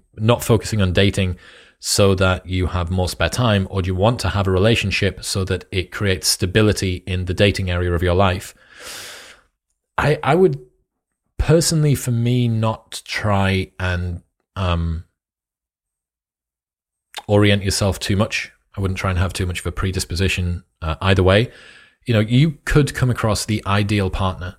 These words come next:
like, the perfect girl for you, and you've created this, uh, arbitrary rule where until the age of twenty-five, you're not going to have a serious relationship. Well, you just let your dream girl go.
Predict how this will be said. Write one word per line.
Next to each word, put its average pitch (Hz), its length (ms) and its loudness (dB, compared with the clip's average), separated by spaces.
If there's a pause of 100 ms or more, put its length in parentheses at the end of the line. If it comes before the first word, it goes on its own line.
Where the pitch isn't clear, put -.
(120)
like, 95 140 -4
the 110 180 4
perfect - 680 0
girl 90 360 -2
for 87 220 -2
you, 85 180 -4 (640)
and 98 300 2
you've 104 400 0
created 107 640 2
this, - 440 -2 (1300)
uh, 95 460 -6 (540)
arbitrary 107 840 2 (220)
rule 104 500 4 (440)
where 98 180 4
until 101 240 0
the 104 140 4
age 104 120 2
of 95 60 -6
twenty-five, 95 600 0
you're 92 80 -4
not 92 100 -4
going 90 160 -4
to 90 60 -2
have 95 100 0
a - 20 0
serious 87 400 -2
relationship. 95 560 -2
Well, 123 100 2
you 175 60 2
just - 220 -2
let 127 80 2
your 113 80 0
dream 104 240 0
girl 156 180 4
go. - 280 -8